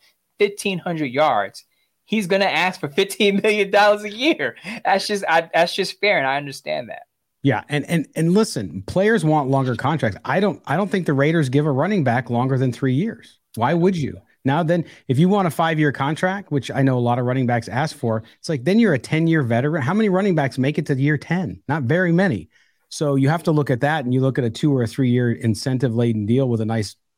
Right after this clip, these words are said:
Speaker 2: bonus up front, to your point about the fourteen mil per year, and then you could be in shape there. So, so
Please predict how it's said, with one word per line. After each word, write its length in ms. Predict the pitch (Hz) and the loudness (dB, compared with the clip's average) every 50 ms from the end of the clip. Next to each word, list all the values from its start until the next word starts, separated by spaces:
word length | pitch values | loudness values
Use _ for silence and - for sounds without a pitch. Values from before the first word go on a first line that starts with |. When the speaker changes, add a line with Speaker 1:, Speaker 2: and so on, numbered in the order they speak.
| _ _ _ _ | _ _ _ _
Speaker 2:
bonus 320 | - 120 131 131 117 104 - | 0 2 2 2 2 0 -2
up 160 | 117 101 - | -4 -6 -6
front, 600 | - - - 208 254 240 180 147 139 139 - - _ _ _ _ _ _ _ - | -10 -4 0 2 2 2 2 2 0 -2 -4 -8 _ _ _ _ _ _ _ -4
to 100 | - 143 | 0 0
your 80 | 135 113 | 0 2
point 220 | - 143 143 139 | 2 0 0 2
about 200 | 123 127 123 110 | 2 0 0 -2
the 60 | - 110 | -2 -4
fourteen 440 | - 143 135 120 120 - 127 117 | -2 -2 -2 -2 0 2 4 4
mil 140 | 117 123 120 | 4 4 2
per 180 | 113 - - 107 | -2 -4 -4 -4
year, 600 | 101 98 113 156 214 233 190 139 120 117 131 131 _ _ _ _ _ _ _ | -2 0 2 4 4 4 4 2 2 0 -2 -4 _ _ _ _ _ _ _
and 160 | - 147 170 208 | -4 -2 0 2
then 100 | 247 240 | 4 4
you 100 | 247 233 | 2 2
could 140 | 233 214 | 2 2
be 120 | 190 226 226 | 2 2 2
in 80 | 208 | 2
shape 280 | 185 - - 254 269 233 | 0 -2 -2 -4 -4 -2
there. 140 | - 131 113 | 0 -2 0
So, 200 | - - 139 113 | 0 -2 -4 -4
so 260 | 110 - 185 143 120 | -4 -4 -4 -4 -4